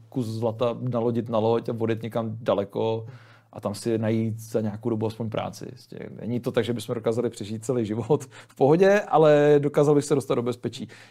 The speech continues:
Já doufám, že se to nestane, ta šance podle mě je minimální, ale mám klidnější spaní.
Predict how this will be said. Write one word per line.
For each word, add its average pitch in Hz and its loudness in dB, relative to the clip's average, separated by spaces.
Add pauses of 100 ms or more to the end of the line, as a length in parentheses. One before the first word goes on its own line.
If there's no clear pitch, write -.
(120)
Já 117 0
doufám, 143 2
že 131 -2
se 131 -4
to 139 -2
nestane, 147 0 (180)
ta 120 -4
šance 131 -2
podle 127 2
mě 135 0
je 135 0
minimální, 143 2 (960)
ale 180 2
mám 196 2
klidnější 185 2
spaní. 107 -4